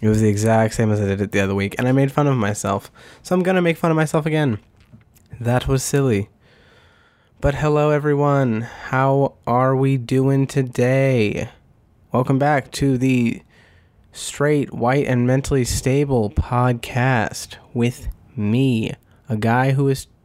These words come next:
most of those things most of the time. Well, I'm all those things, but sometimes. Anyway, so, yeah, how are you all doing?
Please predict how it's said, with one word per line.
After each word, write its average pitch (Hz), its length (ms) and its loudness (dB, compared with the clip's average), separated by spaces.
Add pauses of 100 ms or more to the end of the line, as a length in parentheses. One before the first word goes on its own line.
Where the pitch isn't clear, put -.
(500)
most 135 460 0
of 135 80 -2
those 139 240 0
things 143 400 0
most 147 460 0
of 147 100 -2
the 156 100 -2
time. 143 800 0 (1400)
Well, 131 140 0
I'm 123 140 2
all 120 140 4
those 101 240 0
things, 98 320 -4
but - 320 -4
sometimes. 127 560 -2 (800)
Anyway, 139 360 4 (1120)
so, 320 460 2 (320)
yeah, 247 280 2
how 131 280 -4
are 170 140 2
you 175 200 -2
all 170 140 2
doing? 180 580 2